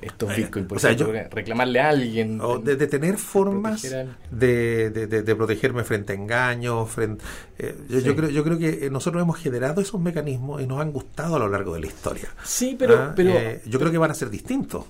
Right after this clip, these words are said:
Speaker 1: Eh, sí, lo que pasa es que, por ejemplo, el, el email eh, que también es de alguna forma descentralizado. Tú puedes instalar tu propio servidor de email y empezar a, a, a interactuar con el resto. Tiene sus componentes centralizados como,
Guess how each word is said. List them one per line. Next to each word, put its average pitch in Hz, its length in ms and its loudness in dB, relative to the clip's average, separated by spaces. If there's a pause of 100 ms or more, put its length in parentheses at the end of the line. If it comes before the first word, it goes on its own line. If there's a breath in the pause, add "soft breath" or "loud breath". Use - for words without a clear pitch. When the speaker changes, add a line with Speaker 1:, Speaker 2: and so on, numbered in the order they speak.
(120)
Speaker 1:
Eh, 143 180 -6
sí, 160 400 0
lo 143 80 -2
que 147 60 0
pasa 196 140 4
es 233 60 -6
que, 196 240 -2
por 160 120 2
ejemplo, 196 320 2
el, 180 180 0
el 139 180 -4
email 117 440 -2 (200)
eh, 113 280 0
que - 100 -4
también 127 360 4
es 147 120 0
de 120 60 2
alguna 120 240 0
forma 117 340 0
descentralizado. 104 800 0
Tú 107 120 -4
puedes 113 220 2
instalar 113 440 -2
tu 117 120 -8
propio 113 460 -2
servidor 110 440 2
de 117 240 2
email 117 280 2
y 101 180 -8
empezar 104 380 -6
a, 104 300 -4
a, 98 380 -10
a 95 40 -10
interactuar 101 500 -6
con 120 140 -6
el 113 80 -2
resto. 139 340 -4 (580 loud breath)
Tiene 208 280 4
sus 185 200 -4
componentes 175 640 -2
centralizados 185 760 0
como, 165 300 -6